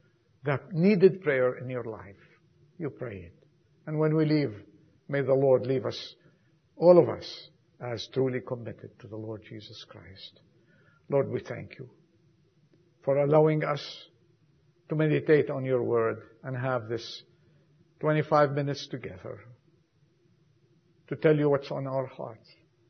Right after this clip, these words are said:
and how we'd like to live a better life for you. Take us all, use us, mold us, and make us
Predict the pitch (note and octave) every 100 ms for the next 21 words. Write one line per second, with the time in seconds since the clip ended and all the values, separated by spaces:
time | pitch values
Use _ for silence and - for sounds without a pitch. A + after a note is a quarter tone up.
0 | _ C3 A2 C3+ C#3+ C#3 B2 C#3 C#3 -
1 | - _ _ - D3+ C3 G2+ - - A#2
2 | B2 B2 A#2+ A2+ G#2+ A2 - - G#2+ _
3 | _ _ _ _ _ _ _ _ _ -
4 | D#3+ D#3 C#3 F3+ C#3+ C3+ B2+ B2+ C3 A#2+
5 | B2+ - - - _ _ _ _ _ _
6 | _ _ - D3+ F3 E3 F#3+ - - -
7 | - D3 D3 D3+ C#3 A#2 G#2 - - -